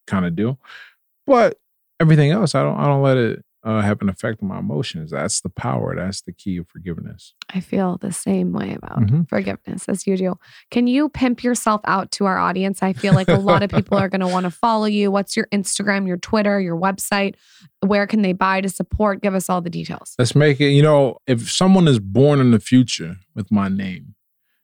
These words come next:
Speaker 1: I feel sorry for that guy, because I have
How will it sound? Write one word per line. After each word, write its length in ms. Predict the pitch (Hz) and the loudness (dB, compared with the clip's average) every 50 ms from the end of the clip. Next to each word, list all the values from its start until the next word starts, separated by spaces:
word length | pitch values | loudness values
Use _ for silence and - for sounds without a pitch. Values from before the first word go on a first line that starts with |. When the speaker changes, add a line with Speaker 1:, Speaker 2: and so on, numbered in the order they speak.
| _ - | _ -16
Speaker 1:
I 60 | 92 | -14
feel 200 | 92 - 120 107 | -6 -2 -2 -2
sorry 320 | - - - 127 131 131 113 | 0 -2 -2 0 0 -2 -2
for 120 | - - | -4 -8
that 160 | - 71 67 - _ | -10 -10 -10 -12 _
guy, 760 | - - - - _ _ _ _ _ _ _ _ - - - - _ _ _ _ _ _ _ | -18 -20 -20 -20 _ _ _ _ _ _ _ _ -20 -20 -20 -20 _ _ _ _ _ _ _
because 340 | - - - - 95 87 - - - - | -20 -10 -6 -4 -2 -2 -4 -6 -4 0
I 300 | 123 139 139 135 131 120 | 2 2 4 4 4 2
have 320 | 117 117 113 104 90 | 2 2 0 0 -4